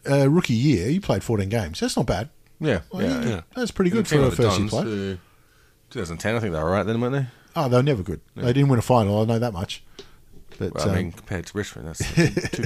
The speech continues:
Speaker 2: bad.
Speaker 1: Um, so I'm, yeah, I, I don't think that's too bad for them. And obviously they traded him on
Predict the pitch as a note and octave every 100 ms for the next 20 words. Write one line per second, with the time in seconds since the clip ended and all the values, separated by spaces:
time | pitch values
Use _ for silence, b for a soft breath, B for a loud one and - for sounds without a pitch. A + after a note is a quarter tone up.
0 | - D2 G#2+ B B B B - A2+ A#2
1 | A#2+ B2 - F3 G#3 G#3+ F3 F3+ F3+ G#3+
2 | G3+ - F3+ F#3+ F#3+ G3 F3 E3 - -
3 | D3+ C3 B2+ - F#2 G#2+ F3 D#3+ - B2+
4 | A#2+ - B2 A#2 G#2+ G2 G2+ G#2